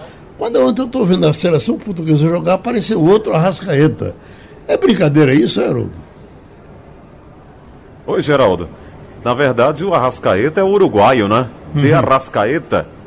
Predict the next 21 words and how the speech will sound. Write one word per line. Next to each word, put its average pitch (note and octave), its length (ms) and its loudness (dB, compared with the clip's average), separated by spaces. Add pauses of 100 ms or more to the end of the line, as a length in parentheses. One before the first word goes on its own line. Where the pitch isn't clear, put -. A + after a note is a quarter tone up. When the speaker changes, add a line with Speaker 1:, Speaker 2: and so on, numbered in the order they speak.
(200)
Speaker 2:
Georgian C3 680 -2
de A#2 140 -2
Arrascaeta, A#2 920 -2 (480)
que B2+ 100 -6
veste B2+ 200 -2
a B2+ 40 -8
camisa C3+ 240 -2
do C3 80 -8
Flamengo D3+ 520 -2
e F3+ 80 -2
joga D3 320 0
também D3 200 -4
na D3 100 -2
seleção D3+ 400 -4
do D#3 60 -6
Uruguai. D3+ 460 0 (480)
Um D#3 140 -14
jogador F3+ 400 -2
que G#3+ 220 -8
não G#3 200 -6
tem F#3+ 560 -6